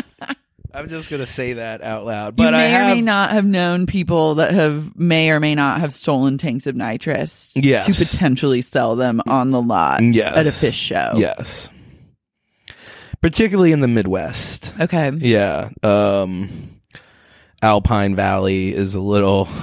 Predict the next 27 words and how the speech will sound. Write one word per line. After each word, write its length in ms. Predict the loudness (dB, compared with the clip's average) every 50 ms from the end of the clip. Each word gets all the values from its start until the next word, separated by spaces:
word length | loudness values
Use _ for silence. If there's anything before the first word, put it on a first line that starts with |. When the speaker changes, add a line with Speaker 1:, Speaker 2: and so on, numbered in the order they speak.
| -14 -16
Speaker 2:
<laughs> 180 | -20 _ -2
it's 1700 | -2 0 2 2 2 2 0 -4 -4 -2 -2 0 0 0 0 0 0 0 0 0 0 0 0 0 0 0 0 -2 -4 -6 -6 -6 _ -4 -2
a 80 | 0
little 340 | 2 4 4 4 4 2 2
rough. 600 | 2 2 2 2 2 0 -2 -6 -16 -18 -18 -20 _ -20 -20 -20 _ _ 0
Um, 460 | 2 4 4 4 4 4 2 0 -2 -2
and 440 | 0 2 4 4 4 2 0 0
at, 280 | -2 0 2 2 2 0
at 220 | 0 0 2 2
a 60 | 2 2
place 320 | 2 2 2 2 2 2
like 160 | 0 0 0
Alpine 440 | 0 -2 0 0 0 0 0 0 0
and 120 | 0 0
whatever, 280 | 0 2 2 2 2 2
you've 200 | 2 0 0 -2
got, 380 | -2 -2 -2 -2 -2 -4 -4 _
you 160 | -4 0 0 2
know, 380 | 2 2 0 0 -2 -2 -6 _ _
you've 180 | -4 -4 -2 0
got 280 | 0 0 0 0 -2
sprawling 500 | -4 -4 0 2 4 4 4 4 4 2
campsites 640 | 2 0 0 0 -2 -2 0 0 0 0 0 -2 -4
and 100 | -4 -4 -4
you've 100 | -4 -4
got 260 | -4 -2 -2 -2 0
woods 600 | 2 4 4 4 4 2 0 -2 -6 -8 -8 -8